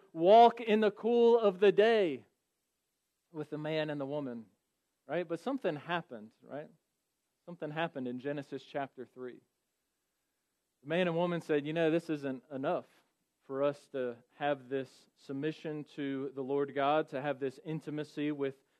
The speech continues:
the Creator God. That's not enough. We want to be like God." And so the man and the woman rebelled against God. They rebelled against his lordship.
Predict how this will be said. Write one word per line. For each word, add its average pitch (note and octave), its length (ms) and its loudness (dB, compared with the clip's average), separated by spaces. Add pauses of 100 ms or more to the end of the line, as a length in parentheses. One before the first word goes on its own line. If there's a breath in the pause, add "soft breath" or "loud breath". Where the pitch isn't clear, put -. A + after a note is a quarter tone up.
(140)
the D3 80 -4
Creator C#3+ 580 -4
God. C#3 420 -2
That's C#3 220 -12
not D3+ 220 0
enough. C#3 420 0
We D#3+ 400 -4 (220 soft breath)
want D3 360 -8
to C#3 80 -8
be C#3 520 -6
like C3 340 -4 (260)
God." A#2 380 -6 (720)
And A#2+ 120 -20
so C3 160 -10
the B2+ 100 -10
man C#3+ 260 -4
and C#3 80 -6
the C3 60 -6
woman C#3 340 -6
rebelled C3 560 -4
against B2 400 -10
God. B2 380 -6 (960)
They C#3 80 -8
rebelled C#3+ 460 -2
against C#3 420 -6
his C3 240 -4 (240)
lordship. D3 720 -4